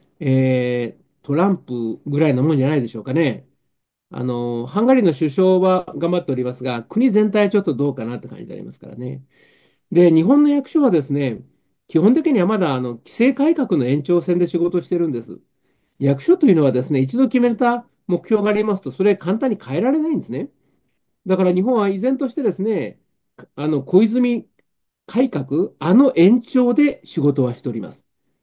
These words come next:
だから規制は緩和した方がいい。えー、それからその、やっぱり自助努力を大事にしようとか、海外から投資は入れた方がいいと。で、アメリカとね、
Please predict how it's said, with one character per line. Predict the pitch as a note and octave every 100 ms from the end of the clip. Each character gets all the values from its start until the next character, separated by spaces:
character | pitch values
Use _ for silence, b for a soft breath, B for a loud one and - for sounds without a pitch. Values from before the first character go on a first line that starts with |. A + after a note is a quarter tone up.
| -
だ | C#3
か |
ら | B2
規 | B2+
制 | - D3+
は | D3
緩 | C3+ C#3+ D3+
和 | D3+
し | C3+
た | C#3
方 | D3 B2
が | G2+
い | G#2
い。 | - _ _ _ _ _ _ -
え | C#3 A#2+ A#2+ A2+ A2+ A2
ー、 | G2+
そ | C#3
れ | C#3
か | C#3
ら | C#3
そ | C3+
の、 | C3+ C3+ C3+ C3
や | B2
っ |
ぱ | -
り | C3
自 | C3+
助 | C#3 G3+
努 | A#3+
力 | G3+ - G#3
を | E3+
大 | B2 B2 B2+
事 |
に | B2+ A2+
し | -
よ | A2+
う |
と | G2
か、 | - - _ _ _ _ _ _ -
海 | F3+ G3+
外 | G#3 G3 F3
か | F#3+
ら | G#3 D#3
投 | - D3+
資 | C#3 D#3
は | E3
入 | -
れ | C3
た | C3
方 | C3+ D#3 C3
が | -
い | E2+ B2+
い |
と。 | - - _ _ _ _ _ _ _ -
で、 | D3+ D3+ C#3 C3+ C3+ -
ア |
メ | D#3 G3+
リ | G#3+
カ | G#3
と | G3+
ね、 | G3+ A3 -